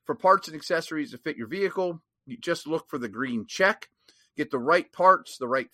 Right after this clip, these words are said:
fit, and the right prices at ebay motors dot com. Let's ride.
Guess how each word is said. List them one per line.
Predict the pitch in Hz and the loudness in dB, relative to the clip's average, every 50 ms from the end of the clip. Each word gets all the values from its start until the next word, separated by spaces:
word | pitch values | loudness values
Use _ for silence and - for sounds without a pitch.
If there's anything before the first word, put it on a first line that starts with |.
| _ - | _ -2
fit, | - 202 196 - _ - | 0 0 0 0 _ -6
and | 139 135 127 | -4 -2 -2
the | 123 | 0
right | 127 156 151 139 _ | 0 0 0 0 _
prices | - 156 151 147 143 - - 147 139 127 127 | 0 2 2 2 0 -2 -6 -6 -6 -6 -4
at | 135 123 127 | -6 -4 -4
ebay | 151 143 143 139 131 | -4 -2 0 0 2
motors | 127 131 127 127 120 123 120 - | 2 2 0 0 0 -4 -8 -6
dot | - 123 113 113 - | -4 -4 -4 -4 -4
com. | - 120 113 117 113 110 107 - _ _ _ _ _ _ _ _ _ _ - | -4 -4 -2 -2 -2 -4 -6 -10 _ _ _ _ _ _ _ _ _ _ -10
Let's | 107 127 156 160 151 - | -4 0 0 0 -2 -2
ride. | 143 127 120 101 80 73 73 | -4 -4 -4 -4 -4 -8 -12